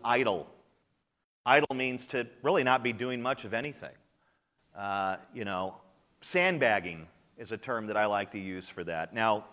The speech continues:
is that a bad thing? Well, it certainly can be. Uh, you know, if, if you don't keep yourself busy and, and, you know, you kinda loaf around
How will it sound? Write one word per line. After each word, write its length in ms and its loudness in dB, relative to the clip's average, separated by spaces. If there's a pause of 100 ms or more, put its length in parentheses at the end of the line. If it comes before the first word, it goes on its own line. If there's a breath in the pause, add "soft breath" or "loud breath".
(120)
is 180 -6
that 180 8
a 40 2
bad 380 4
thing? 180 -2
Well, 180 2
it 180 -2
certainly 480 -4
can 340 -8
be. 300 -12 (720 soft breath)
Uh, 240 -8 (140)
you 80 -12
know, 220 0
if, 220 -6
if 400 -10 (420 soft breath)
you 120 -4
don't 220 0
keep 240 -6
yourself 480 -2
busy 520 -2
and, 260 -8 (120)
and, 400 -12
you 80 -14
know, 80 -12
you 140 -10
kinda 240 -8
loaf 480 -4
around 500 -2